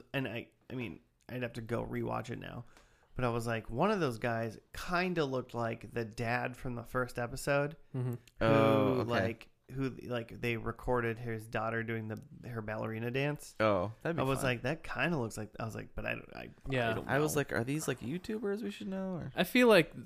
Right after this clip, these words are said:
Speaker 2: I wouldn't be
Speaker 1: No,
Speaker 2: surprised
Speaker 1: no.
Speaker 2: if it's, like, fan service, like, "Oh yeah, that guy from that episode and that guy from that episode."
Speaker 3: Yeah.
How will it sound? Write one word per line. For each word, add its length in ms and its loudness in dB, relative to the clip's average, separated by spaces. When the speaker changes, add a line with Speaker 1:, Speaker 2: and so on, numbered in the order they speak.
Speaker 2:
I 100 4
wouldn't 180 10
be 60 8
Speaker 1:
No, 40 6
Speaker 2:
surprised 380 6
Speaker 1:
no. 60 -2
Speaker 2:
if 80 -6
it's, 280 0
like, 220 0
fan 300 2
service, 360 2
like, 180 0
"Oh 60 2
yeah, 220 10
that 220 6
guy 140 10
from 180 4
that 140 8
episode 460 2
and 140 -2
that 160 -2
guy 100 2
from 140 -4
that 180 2
episode." 480 -2
Speaker 3:
Yeah. 260 4